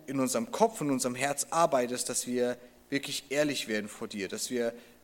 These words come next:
uns das wirklich auch zutrauen, vor dir auszusprechen, wie es uns geht und was uns beschäftigt. Bitte dich, dass du uns das klar machst, dass du uns das zeigst, wo wir vielleicht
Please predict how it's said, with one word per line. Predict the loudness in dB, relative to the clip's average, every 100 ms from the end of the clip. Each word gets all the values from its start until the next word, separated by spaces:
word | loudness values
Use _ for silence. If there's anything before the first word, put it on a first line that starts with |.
| -16 -8
uns | -4
das | -4 -2
wirklich | -2 0
auch | 0
zutrauen, | 0 2 2 2 6 6 4
vor | -4
dir | 2 4 6
auszusprechen, | 6 4 2 -2 -2 -4 -4 -8 -12 -20 -20 -18
wie | -4 0
es | 0
uns | 0 -2
geht | 2 2 2 -2
und | -4
was | -4 -2
uns | -4 -6
beschäftigt. | -6 -6 -6 -10 -14 -14 -16 -20 _ _ _ -20 -20 -20 -20 -20 -20 -20 -20 -6
Bitte | -6 -4
dich, | -6 -6 -10 -18 -20 -20 -20 -20 -20 -20 -20 _ _ -6
dass | -2
du | 0
uns | 0
das | -2 -2 0
klar | 4 4
machst, | 4 0 -2
dass | -4 -2
du |
uns | -2 -4
das | -4 0
zeigst, | 0 0 0 -2 -4
wo | -4
wir | 0 0
vielleicht | 2 2 2 0 -6 -10